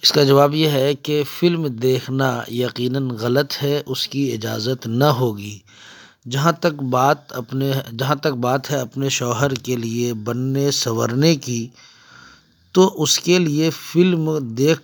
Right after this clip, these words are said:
کر سیکھنے ہی کو ایک راستہ قرار دیا جائے، ایسا نہیں ہو سکتا، بلکہ اس عورت کو چاہیے کہ اپنی سہیلیوں اور دیگر قابل اعتماد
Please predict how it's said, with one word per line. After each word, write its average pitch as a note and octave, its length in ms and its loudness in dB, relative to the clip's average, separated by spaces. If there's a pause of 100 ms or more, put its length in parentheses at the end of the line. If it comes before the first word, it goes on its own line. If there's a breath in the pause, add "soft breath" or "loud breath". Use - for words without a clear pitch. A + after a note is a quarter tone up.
کر D#3+ 260 2
سیکھنے C3+ 640 0
ہی C3+ 340 2
کو F#3 180 0
ایک D#3 260 2
راستہ C#3 560 0 (880 loud breath)
قرار C3+ 320 0
دیا B2+ 360 2
جائے، B2 320 0 (200)
ایسا A#2 500 0
نہیں B2+ 400 0
ہو B2 140 -2
سکتا، - 460 -8 (1040 soft breath)
بلکہ D#3+ 520 2
اس F3 220 -2 (120)
عورت C#3 500 0
کو D3+ 140 -2
چاہیے B2 760 -2 (100)
کہ B2 180 -6
اپنی C3+ 480 -2
سہیلیوں B2+ 680 2 (420)
اور D3+ 360 6 (720 loud breath)
دیگر D3 500 4
قابل C#3+ 680 0
اعتماد C3 540 0